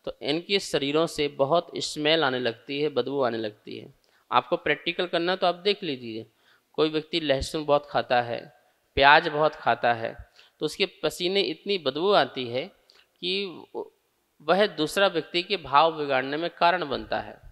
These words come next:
आप मंदिर आते हैं तो मंदिर आने वालों को तो त्याग ही होना चाहिए, रात्रि भोजन का त्याग होना चाहिए, आलू प्याज का त्याग होना चाहिए, शराब का त्याग होना चाहिए,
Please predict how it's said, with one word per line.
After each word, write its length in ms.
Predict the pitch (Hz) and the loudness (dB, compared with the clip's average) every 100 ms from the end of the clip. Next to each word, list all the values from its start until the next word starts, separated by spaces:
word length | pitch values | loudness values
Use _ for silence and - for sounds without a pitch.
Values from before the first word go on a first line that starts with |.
| _ _ _ _ - | _ _ _ _ 0
आप 200 | 131 151 170 | 4 4 4
मंदिर 300 | 175 208 190 | 2 4 4
आते 280 | 151 - | 4 0
हैं 280 | 143 139 135 - _ _ | -4 -4 -8 -14 _ _
तो 60 | 139 | -6
मंदिर 320 | 143 160 185 | -2 0 2
आने 240 | 147 156 175 | 2 2 4
वालों 320 | 170 170 180 | 4 2 0
को 140 | 190 | -4
तो 120 | 196 | -4
त्याग 440 | 180 156 143 170 175 | -4 2 6 6 2
ही 80 | 208 | -2
होना 280 | 190 180 | -2 -2
चाहिए, 260 | 170 147 131 | -4 -4 2
रात्रि 380 | 131 131 - 160 | 2 2 -2 -2
भोजन 280 | 151 151 156 | -2 -2 -2
का 120 | 151 | -2
त्याग 320 | 160 143 139 | 0 0 0
होना 360 | 139 139 135 135 | -2 -4 -4 -6
चाहिए, 500 | 135 127 123 117 - | -8 -8 -6 -6 -2
आलू 240 | 123 139 147 | 0 2 0
प्याज 320 | 147 139 143 | 0 0 0
का 120 | 160 | -4
त्याग 260 | 147 147 139 | 0 0 0
होना 200 | 135 131 | -2 -6
चाहिए, 440 | - 131 123 120 | -8 -8 -6 -6
शराब 520 | 120 127 127 135 - - | -6 -2 4 2 2 -2
का 80 | 147 | -2
त्याग 280 | 151 139 | 2 0
होना 240 | 139 135 131 | 0 -4 -6
चाहिए, 460 | - 127 120 113 | -8 -8 -6 -8